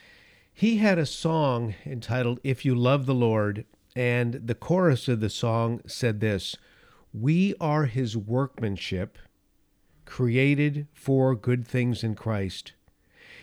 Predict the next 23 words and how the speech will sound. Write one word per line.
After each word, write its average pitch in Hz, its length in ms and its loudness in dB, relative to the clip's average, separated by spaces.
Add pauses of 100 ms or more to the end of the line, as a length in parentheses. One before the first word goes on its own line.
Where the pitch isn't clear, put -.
(100)
He 151 300 0 (120)
calls 165 580 4
us 135 540 -2
to 135 340 -2
offer 151 560 0
up 120 280 -4 (100)
ourselves 131 920 -2
a 110 100 -8
living 131 600 -2
sacrifice." 104 1120 -4 (600)
That 165 180 -2
deserves 117 440 0
repeating. 95 520 -6 (1080)
"We 185 420 0
are 160 300 0
his 127 340 -2
workmanship, 117 1120 -2 (320)
created 135 580 2
for 135 300 -2
good 131 300 0
things 151 340 0
in 147 120 0
Christ. 107 580 -6